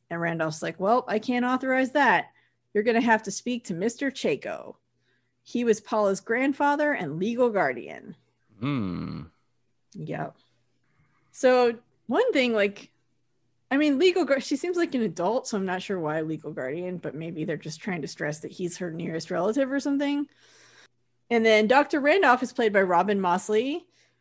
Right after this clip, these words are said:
Speaker 1: He played the doctor in Young at Heart, and he'll play a doctor one more time on The X-Files in the episode Terma, as well as a doctor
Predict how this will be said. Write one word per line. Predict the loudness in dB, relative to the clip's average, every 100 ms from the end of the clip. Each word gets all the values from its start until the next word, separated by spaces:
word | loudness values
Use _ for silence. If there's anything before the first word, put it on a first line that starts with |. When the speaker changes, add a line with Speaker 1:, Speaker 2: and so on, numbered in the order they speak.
| _
Speaker 1:
He | _ -2 0
played | 4 4
the | 6
doctor | 6 4 2 0
in | 0 0
Young | -4
at | -4
Heart, | -2 0 0 -2 _ _ _ _ _ -4
and | 2 4 4
he'll | 2
play | 2 4 4
a |
doctor | 4 2 0 0
one | 2
more | 2 0
time | 0 0 2
on | 0
The | -2
X-Files | -4 0 0 2 0 -2
in | -4
the | -4
episode | -6 -6 -6 -6
Terma, | -8 -8 -6 -8 -10 -16 _ _ _ _ _ -2
as | 0 2
well | 4 6 4
as | 4
a |
doctor | 4 4 2 0 2 0